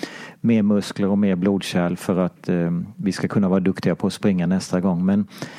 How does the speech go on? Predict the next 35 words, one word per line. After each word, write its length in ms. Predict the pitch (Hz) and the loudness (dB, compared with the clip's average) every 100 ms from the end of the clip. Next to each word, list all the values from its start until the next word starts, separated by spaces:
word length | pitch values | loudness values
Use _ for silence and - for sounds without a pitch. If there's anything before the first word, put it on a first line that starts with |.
| - - - | -18 -16 -2
det 160 | 127 | 2
vi 120 | 120 | 2
gör 320 | 120 123 110 131 | 2 2 2 2
när 140 | 160 | 0
vi 100 | 156 | 0
sänker 420 | - 160 120 110 | 0 2 2 0
koldioxid, 800 | - 131 113 95 87 - 151 160 | 0 2 2 2 0 0 0 2
visar 540 | - - 143 135 - | -2 0 0 0 2
ju 100 | 104 | 0
studier, 420 | 101 - 107 92 90 | 0 2 2 2 2
det 160 | 131 | 2
är 60 | 156 | 2
att 140 | 117 | 2
vi 80 | 123 | 2
också 460 | 127 - - 101 - - - - | 0 -2 0 0 0 -8 -14 -10
höjer 540 | - 120 101 95 104 98 | 0 2 4 2 2 0
adrenalin. 680 | 98 95 107 156 110 85 82 - _ _ _ _ - - | 2 2 2 2 0 -2 -6 -18 _ _ _ _ -18 -4
Så 140 | 139 | 0
en 200 | 135 139 | 2 0
studie 520 | - 156 117 113 110 107 - - - - - | 2 2 4 4 2 0 -8 -16 -18 -12 0
tog 160 | 151 | 2
man 160 | 127 113 | 4 2
ett, 200 | 110 - | 0 0
eh, 340 | 123 117 120 | 2 2 2
gäng 260 | 120 120 110 | 2 4 4
läkarstudenter 720 | 117 - 92 - 101 101 110 | 2 0 0 2 2 2 0
och 60 | - | -2
så 100 | 123 | -2
fick 180 | 143 | 0
de 140 | 143 104 | 0 2
hyperventilera 880 | 131 - 104 98 90 101 98 123 139 | 0 2 2 2 2 2 2 2 2
då, 120 | 101 | 2
alltså 340 | 92 - 95 - - - - - - - - - - - - | 2 2 0 -2 -8 -8 -10 -2 0 0 -2 -4 -10 -10 -4
kraftfull 560 | - 131 - - 110 117 | 0 0 -2 0 0 2
andning. 500 | 117 110 92 101 | 2 4 4 2